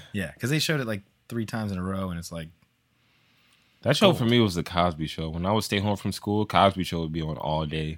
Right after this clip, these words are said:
Speaker 1: Yeah.
Speaker 2: Like, four episodes.
Speaker 1: Oh, it's so
Speaker 2: And
Speaker 1: good.
Speaker 2: you learn what it's like to have a father in the house because of
Speaker 1: Cliff.
Speaker 2: Cliff.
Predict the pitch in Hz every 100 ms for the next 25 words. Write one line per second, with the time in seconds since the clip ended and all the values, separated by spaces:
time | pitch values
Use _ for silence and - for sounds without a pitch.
0 | _ - 90 85 80 85 - 87 85 78
1 | 82 - 80 78 73 - - _ _ _
2 | _ _ 87 80 - 82 92 95 95 92
3 | 87 92 90 87 - 87 80 80 78 76
4 | 78 80 80 76 82 78 80 - - _
5 | 80 82 80 78 _ _ _ - - _
6 | - - - - - - 87 - - 90
7 | 90 -